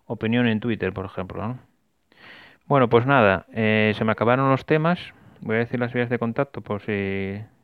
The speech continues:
me quieres comentar alguna cosilla, que son el Twitter, que es arroba segoverflow, arroba segoverflow, y la página web, que es seguridad overflow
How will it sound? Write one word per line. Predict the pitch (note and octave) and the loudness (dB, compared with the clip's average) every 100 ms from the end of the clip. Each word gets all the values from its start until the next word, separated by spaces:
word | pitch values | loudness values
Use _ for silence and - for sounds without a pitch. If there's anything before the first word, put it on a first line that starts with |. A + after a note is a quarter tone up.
| - | -16
me | G#2 G2+ | -10 -4
quieres | A2 - | -4 -4
comentar | A2 G#2+ A2 | -6 -2 0
alguna | G#2+ G#2+ G#2+ | 2 0 0
cosilla, | A2 C#3 B2+ C#3 - _ _ - - - _ _ - | 0 -2 -2 -4 -8 _ _ -20 -20 -20 _ _ -10
que | G#2+ | -4
son | - B2+ D3+ - _ _ _ _ _ - | 2 2 0 -10 _ _ _ _ _ -6
el | G#2+ G2+ | -4 2
Twitter, | C3 C#3 D#3+ E3 | 2 2 0 0
que | A2 | -4
es | - | -4
arroba | A#2 G#2+ A#2+ A#2+ G2+ - | 0 6 8 10 8 2
segoverflow, | - - B2 G#2+ - - G#2 G2+ A#2+ D#3 F#3 - _ _ _ _ | -4 2 2 2 -6 0 0 2 4 4 4 -4 _ _ _ _
arroba | - G#2 A2+ G#2 | -6 2 4 4
segoverflow, | - B2 A2 - - A2+ G#2 G#2+ C#3 E3 F#3 - _ | 4 2 0 -4 -4 0 0 2 4 4 2 -6 _
y | - A2+ G#2+ G#2 G2+ | -2 2 2 2 2
la | G2+ | 2
página | G2 A2 A#2 A#2+ | 0 0 2 4
web, | C3+ E3+ - - _ _ _ _ - _ - - - _ _ _ _ _ | 6 4 0 -14 _ _ _ _ -20 _ -20 -20 -20 _ _ _ _ _
que | - A2 | -2 0
es | C#3+ - - | -2 -6 -18
seguridad | - A#2 G#2 G#2 B2 | -6 0 2 4 4
overflow | B2 A#2 A#2+ D3 E3+ F3 | 4 4 4 6 6 4